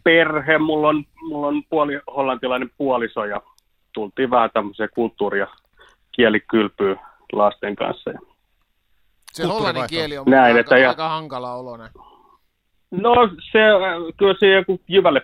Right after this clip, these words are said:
Speaker 1: pääsee, niin kyllä sitä alkaa sit ymmärtää, kun tietää, että mikä, mikä kirja sorahtaa milläkin tavalla, niin kyllä se alkaa sit, jos ruotsia ja englantia osaa, niin siellä pääsee aika pitkälle.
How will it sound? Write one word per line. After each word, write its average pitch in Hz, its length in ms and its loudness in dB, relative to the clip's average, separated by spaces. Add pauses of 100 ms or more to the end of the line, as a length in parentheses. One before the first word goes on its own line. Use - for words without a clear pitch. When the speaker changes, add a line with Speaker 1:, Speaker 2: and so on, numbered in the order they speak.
Speaker 1:
pääsee, 117 460 0
niin 104 240 -14 (360)
kyllä 113 120 -10
sitä - 160 -4
alkaa 113 220 0
sit - 140 -14
ymmärtää, 101 520 -4
kun - 200 -10 (520)
tietää, 127 320 4
että 120 80 0
mikä, 127 360 4
mikä 139 300 0 (280)
kirja 135 260 4 (180)
sorahtaa 127 480 2
milläkin 117 440 -2
tavalla, 104 360 -4
niin 104 200 -10
kyllä 101 160 -8
se 107 80 -8
alkaa 101 300 -6
sit, - 200 -8
jos - 140 2
ruotsia 139 380 2
ja 117 120 6
englantia 104 420 -2
osaa, 101 220 -6
niin 98 120 -8
siellä 98 180 -6
pääsee 101 360 -6
aika 98 140 -6
pitkälle. 98 420 -6